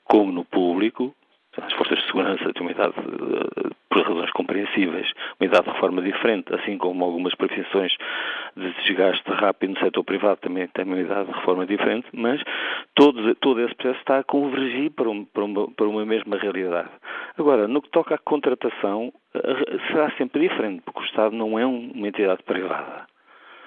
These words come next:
Aquilo que o Governo decidiu foi, numa margem orçamental que tinha, para onde é que a deveria dirigir?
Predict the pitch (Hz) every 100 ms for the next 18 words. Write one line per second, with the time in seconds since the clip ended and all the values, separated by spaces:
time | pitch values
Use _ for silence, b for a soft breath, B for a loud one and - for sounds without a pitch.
0 | B B B B B B _ _ _ -
1 | - 196 190 - 156 160 160 151 - 131
2 | 160 - 147 135 127 123 123 135 151 143
3 | 139 123 - 120 117 113 110 - 117 131
4 | 135 139 _ _ _ _ _ 135 131 151
5 | 170 143 123 110 90 90 98 92 92 90
6 | 85 87